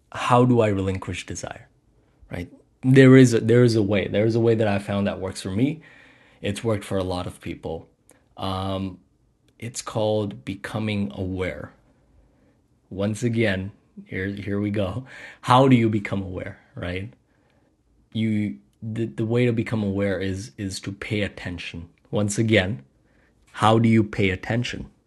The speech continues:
right? So let's do a little exercise. Um, I want you all to close your eyes and ask yourself this question. Um, what am I aware of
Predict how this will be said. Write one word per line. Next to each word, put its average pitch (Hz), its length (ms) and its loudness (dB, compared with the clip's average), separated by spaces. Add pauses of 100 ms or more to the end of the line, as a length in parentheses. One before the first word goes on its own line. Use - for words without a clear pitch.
(180)
right? - 240 -14 (840)
So - 160 2
let's 131 200 6
do 143 120 2
a 131 100 6
little 120 160 6
exercise. 95 640 -6 (120)
Um, 92 480 -4 (420)
I 104 40 -8
want 107 220 -2
you 117 80 -2
all 104 180 0
to 95 340 -4 (120)
close 123 300 2
your 117 120 4
eyes 90 340 -2 (720)
and 104 180 0
ask 101 300 0
yourself 95 340 -4
this 90 160 -4
question. - 540 -8 (1080)
Um, 92 560 -4 (180)
what 113 380 6
am 135 160 6
I 120 180 4
aware 101 800 0
of - 260 -12